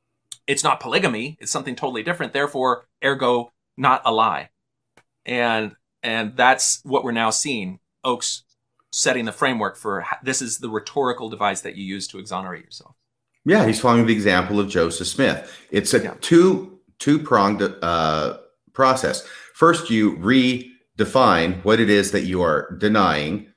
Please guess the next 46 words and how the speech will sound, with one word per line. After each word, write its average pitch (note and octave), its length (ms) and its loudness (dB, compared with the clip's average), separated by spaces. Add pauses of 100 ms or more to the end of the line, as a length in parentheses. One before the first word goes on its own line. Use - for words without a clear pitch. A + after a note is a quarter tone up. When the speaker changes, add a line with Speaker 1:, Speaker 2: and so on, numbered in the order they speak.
(160)
Speaker 2:
so G#2+ 280 4
that F2 500 2
you're G2 160 -2
not A2+ 240 4
really G#2+ 220 2
lying G2 420 2
when F2+ 140 -4
you F2+ 120 -2
deny F#2+ 340 2
it, F2 120 0
even G#2 200 -2
though F#2+ 80 4
you F2+ 160 -2
know F#2 280 2
that F2 160 0
everybody F#2 400 0
thinks F#2 380 0
that F2+ 120 -6
that's E2 220 -2
what B1+ 120 -10
you're D#2 140 -4
denying. C#2 460 -8 (280)
You've G2+ 280 -2
Speaker 1:
Yeah. F#2 60 -2
Speaker 2:
reframed G2+ 800 0
it F#2+ 100 2
in F2 60 -8
your E2 120 -2
head. E2 380 0 (320)
And G2+ 160 0
then B2+ 280 6
the G2+ 80 -2
second E3 300 2
part F2+ 220 2
is F2+ 200 -6
you F#2+ 560 -2
don't A#2+ 300 2
actually G#2 480 0
tell F#2 600 -2 (580)
what A#2+ 180 4
it A2 100 4
is G2+ 200 4
that F#2+ 80 -2
you're F2+ 160 -2
really E2 320 -4
doing, F2+ 360 -2